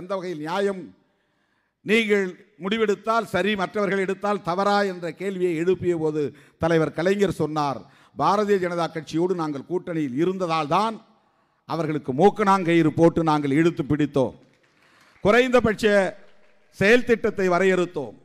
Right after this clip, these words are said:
பாபர் மசூதியை பற்றி பேசக்கூடாது, ஜம்மு காஷ்மீர் பிரச்சனையை பற்றி பேசக்கூடாது, பொது சிவில் சட்டத்தை பற்றி பேசக்கூடாது. இந்த மூன்றை பற்றியும் பேசாமல் இருந்தால் பாரதிய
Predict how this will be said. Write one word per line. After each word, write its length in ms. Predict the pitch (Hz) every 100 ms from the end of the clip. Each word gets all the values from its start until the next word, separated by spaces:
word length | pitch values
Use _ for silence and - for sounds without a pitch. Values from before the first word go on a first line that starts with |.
| _ _ _
பாபர் 360 | 147 190 208 208
மசூதியை 380 | 185 185 175 170
பற்றி 240 | 170 175 175
பேசக்கூடாது, 720 | 170 165 143 156 151 143 98 82 _ _ _ _ -
ஜம்மு 340 | 151 190 226 220
காஷ்மீர் 480 | 202 196 175 180 165 - 160
பிரச்சனையை 380 | 170 196 190 175
பற்றி 240 | 151 175
பேசக்கூடாது, 760 | 160 160 156 139 151 151 127 87 - _ _ _ -
பொது 200 | 196 254
சிவில் 320 | - 226 214 202
சட்டத்தை 360 | 180 190 185
பற்றி 240 | 165 151 185
பேசக்கூடாது. 720 | 160 160 160 139 147 135 98 78 _ _ _ -
இந்த 260 | 175 214 190 175
மூன்றை 340 | 233 254 262 254
பற்றியும் 460 | 240 - 233 247 190
பேசாமல் 560 | 214 - 233 240 240 208
இருந்தால் 460 | 202 196 208 226 - _ _ _ _ _ _ _ _ _ _ _ _ 135
பாரதிய 380 | 170 190 190